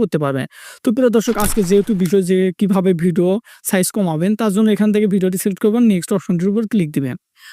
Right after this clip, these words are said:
তো নেক্সট অপশনটির উপর ক্লিক দেওয়ার পর এখান থেকে এরকম ভাবে শো করতেছে। এখানে কিন্তু ভিডিও রেজুলেশন শো করতেছে, ভিডিও, উম, একশো সত্তর এমবি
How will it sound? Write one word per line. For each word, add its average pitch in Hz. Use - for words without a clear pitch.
তো -
নেক্সট 233
অপশনটির 247
উপর 240
ক্লিক 226
দেওয়ার 220
পর 233
এখান 202
থেকে 214
এরকম 202
ভাবে 233
শো 214
করতেছে। 151
এখানে 220
কিন্তু 226
ভিডিও 208
রেজুলেশন 190
শো 220
করতেছে, 208
ভিডিও, 180
উম, 185
একশো 180
সত্তর 202
এমবি 220